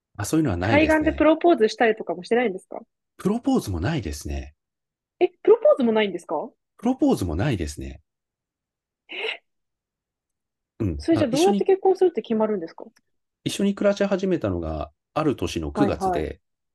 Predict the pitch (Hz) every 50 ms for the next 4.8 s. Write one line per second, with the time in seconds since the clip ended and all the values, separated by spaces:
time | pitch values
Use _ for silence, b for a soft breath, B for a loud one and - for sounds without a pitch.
0 | _ _ _ _ _ _ _ - 240 240 202 175 170 196 185 165 160 - 180 170
1 | 160 - - - 160 160 160 160 165 165 160 156 151 156 151 151 147 143 143 143
2 | 143 139 139 - 135 135 156 170 175 170 175 170 - 160 165 160 - - 160 147
3 | 151 151 147 - 147 - - _ 92 87 82 76 98 - - 320 330 - 381 381
4 | 392 - - _ - 101 - - - 160 - 220 202 190 175